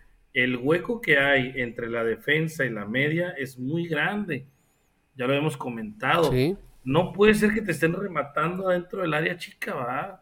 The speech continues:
Speaker 1: O sea, no puede ser que te estén haciendo tantas jugadas y no haya alguien que,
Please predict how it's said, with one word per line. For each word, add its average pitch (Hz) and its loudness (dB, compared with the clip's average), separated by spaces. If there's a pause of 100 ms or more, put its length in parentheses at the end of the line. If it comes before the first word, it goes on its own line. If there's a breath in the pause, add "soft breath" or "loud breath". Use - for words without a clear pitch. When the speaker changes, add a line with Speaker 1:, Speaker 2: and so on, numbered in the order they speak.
(360 soft breath)
Speaker 1:
O 139 -6
sea, 139 6 (440 soft breath)
no 156 -2
puede 202 4
ser 196 0
que 214 -2
te 180 -6
estén 165 -2
haciendo 170 -6
tantas 170 -4
jugadas 160 -2
y 151 -4
no 151 -2
haya 175 0
alguien 175 -4 (500)
que, 139 8